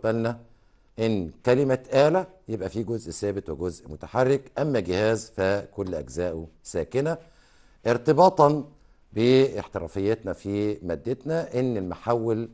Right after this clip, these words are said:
جهاز كهرومغناطيسي ساكن اللي هو الترانسفورمر. خدنا التركيب، العضو الثابت والعضو الداير، وخدنا في العضو الثابت يشتمل على الهيكل الخارجي، برافو عليكم بناتنا صحيين اهمت،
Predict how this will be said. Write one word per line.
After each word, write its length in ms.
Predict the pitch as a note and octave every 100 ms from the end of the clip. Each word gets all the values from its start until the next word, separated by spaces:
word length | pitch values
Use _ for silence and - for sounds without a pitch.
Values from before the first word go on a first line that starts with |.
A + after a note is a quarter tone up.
| -
جهاز 320 | F#2 A2 C#3+
كهرومغناطيسي 1080 | - A2 G2 F2+ D#2 D2 - F2 - F2 E2+
ساكن 360 | - D2 - B1 - _ -
اللي 120 | F2
هو 60 |
الترانسفورمر. 640 | F2 F2 E2+ - - - F#2 - _ _ _ _ _ _ _ _ _ - - - - -
خدنا 240 | C#3+ D#3
التركيب، 520 | - B2 - C3+ D#3+
العضو 280 | A2+ G2+ G2+
الثابت 460 | F2+ - G#2 G2+ E2
والعضو 300 | D2+ F#2 F2
الداير، 440 | C#2 A2+ C#3 D#3+ - _ _ _
وخدنا 340 | G2 A#2+ E3+ E3+
في 60 |
العضو 300 | B2 A#2+ B2+
الثابت 540 | A#2 - A#2 A#2+ - -
يشتمل 440 | D#2 - F2+ E2+
على 260 | F2 A#2 C#3+ - _ _ _ _ _
الهيكل 400 | F2+ D#2+ F#2 F#2
الخارجي، 480 | D#2+ - E2+ F2 G#2
برافو 340 | G2 E2 C#2 D2
عليكم 280 | E2 F#2+
بناتنا 340 | D#2+ D#2+ F#2+ E2+
صحيين 400 | - - F2 F#2
اهمت، 360 | E2+ B2+ D3+